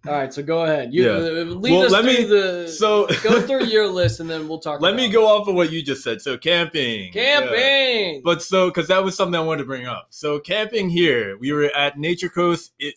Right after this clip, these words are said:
Speaker 2: we, it was a camping festival. If you didn't know that, Pineapple Camp, if you didn't get that whole thing there. But so we were camping there for two day, two nights, three nights, two nights. Um, and so this was like camping, camping, 'cause I,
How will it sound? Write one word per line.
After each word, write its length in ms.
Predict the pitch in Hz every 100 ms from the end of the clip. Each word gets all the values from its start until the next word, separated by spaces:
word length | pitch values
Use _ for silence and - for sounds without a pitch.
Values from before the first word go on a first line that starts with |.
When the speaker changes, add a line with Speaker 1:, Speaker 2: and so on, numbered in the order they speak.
| 139
Speaker 2:
we, 180 | 135 147
it 60 | 135
was 140 | 127
a 60 | 127
camping 380 | 151 151 143 135
festival. 380 | 139 135 131 131
If 80 | 120
you 80 | 120
didn't 180 | 120
know 160 | 117 113
that, 320 | 110 107 104
Pineapple 320 | 117 107 104
Camp, 320 | 98 104 104 - 98 92
if 180 | 98 -
you 100 | 95
didn't 240 | 107 101
get 200 | 104 101 110
that 260 | 101 98
whole 200 | - 104
thing 220 | 101 101 98
there. 220 | 95 92 _ - _
But 240 | 143 139
so 240 | 139 160 151
we 140 | 156
were 80 | 156
camping 400 | 165 175 170 160
there 180 | 156 151
for 300 | 151 147 139
two 240 | - 151
day, 240 | 139 135 135
two 180 | 143 139
nights, 600 | 127 131 - - - _ _
three 160 | 127 123
nights, 320 | 123 123 -
two 180 | - 107
nights. 380 | 104 98 - - _ _ _ -
Um, 420 | 120 123 123 131 127
and 180 | 151
so 180 | 147 170
this 280 | 143 247 277
was 160 | 330 269
like 160 | 202
camping, 440 | - 165 151 113 104
camping, 480 | 110 92 92 85 90
'cause 160 | 123
I, 200 | 156 190